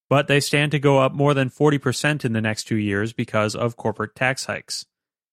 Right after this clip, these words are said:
That's according to a new study funded by Oregon Business and Industry, the state's top corporate lobbyist. The biggest share of Oregon's new taxes come from a corporate activity tax lawmakers approved last year for education funding.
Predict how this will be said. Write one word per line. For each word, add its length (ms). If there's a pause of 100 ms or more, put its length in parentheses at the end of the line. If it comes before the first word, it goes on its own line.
(160)
That's 200
according 360
to 100
a 80
new 160
study 460
funded 440
by 380 (140)
Oregon 340
Business 380
and 120
Industry, 540 (160)
the 80
state's 380
top 340
corporate 380
lobbyist. 580 (600)
The 60
biggest 300
share 260
of 200
Oregon's 360
new 120
taxes 520
come 220
from 260
a 120
corporate 340
activity 460
tax 480
lawmakers 480
approved 340
last 380
year 280
for 300
education 600
funding. 360